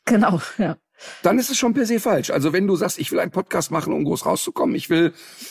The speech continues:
Speaker 2: äh, Hundetraining machen, weil ich ins Fernsehen will“, dann ist das ein Problem. Da bin ich mir ziemlich
Speaker 1: Ja.
Speaker 2: sicher. Ähm, da, das, äh, glaube ich, kann dann auch nicht von Erfolg gekrönt sein,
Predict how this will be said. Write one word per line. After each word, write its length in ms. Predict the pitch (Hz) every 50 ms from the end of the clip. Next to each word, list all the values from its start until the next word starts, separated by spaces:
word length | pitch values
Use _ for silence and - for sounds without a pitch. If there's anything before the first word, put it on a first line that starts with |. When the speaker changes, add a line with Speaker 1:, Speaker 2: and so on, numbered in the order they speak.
| - - _ -
Speaker 2:
äh, 220 | 156 143 147 143
Hundetraining 600 | - 131 147 185 202 190 - - 175 170 156 147
machen, 180 | 143 139 143 156
weil 100 | 147 127
ich 60 | 117
ins 120 | 123 117 -
Fernsehen 340 | - 196 320 262 151 117
will“, 200 | 107 117 - - - _ _ _ _ -
dann 180 | - 151 175
ist 140 | 220 202 -
das 140 | 214 233 -
ein 40 | 233
Problem. 480 | - 214 208 185 151 120 92 80 87
Da 120 | - 117 120
bin 120 | 131 147
ich 80 | 143 -
mir 120 | 170 147
ziemlich 260 | - - 185 185 165
Speaker 1:
Ja. 40 | -
Speaker 2:
sicher. 340 | 143 123 - - - - - - - - - - - _ _
Ähm, 460 | - 143 147 151 151 147 - 110 - -
da, 140 | 170 156 - -
das, 360 | 170 - 165 160 - - - - -
äh, 160 | - 165 151
glaube 300 | 131 147 160 175 196 202
ich, 180 | 180 - - -
kann 240 | - - 165 196 233
dann 160 | 240 185 -
auch 160 | - - -
nicht 160 | 135 131 -
von 140 | - - -
Erfolg 400 | - - - - 131 127 - -
gekrönt 400 | - - - - 127 120 120 110
sein, 320 | - 120 113 - 190 -